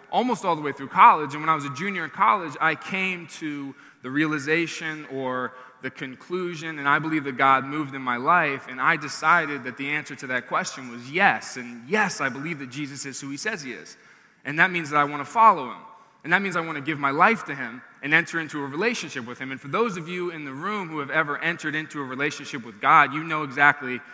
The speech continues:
what I'm talking about. That is an overwhelmingly emotional experience.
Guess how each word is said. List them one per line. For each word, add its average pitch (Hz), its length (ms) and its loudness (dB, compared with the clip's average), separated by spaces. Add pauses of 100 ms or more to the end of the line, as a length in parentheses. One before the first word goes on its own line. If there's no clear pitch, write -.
(280)
what 139 100 -2
I'm 139 100 -2
talking 226 320 6
about. 131 360 -2
That 190 380 6 (220)
is 156 160 -2
an 151 180 -10
overwhelmingly 170 1080 -2
emotional 139 720 -4
experience. 135 840 -10